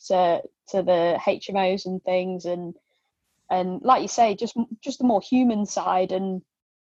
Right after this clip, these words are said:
getting to know them. And I think what's, what that's done is help build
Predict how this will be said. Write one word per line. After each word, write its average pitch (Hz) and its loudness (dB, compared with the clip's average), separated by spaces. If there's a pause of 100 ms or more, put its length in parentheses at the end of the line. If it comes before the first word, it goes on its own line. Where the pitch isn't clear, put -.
(580)
getting 208 2
to 190 -8
know 196 2
them. 180 2
And 190 -4
I 190 -6
think - -6
what's, - -2 (280)
what 214 -2
that's - 0
done 196 -2
is 180 -4
help 202 0
build 214 0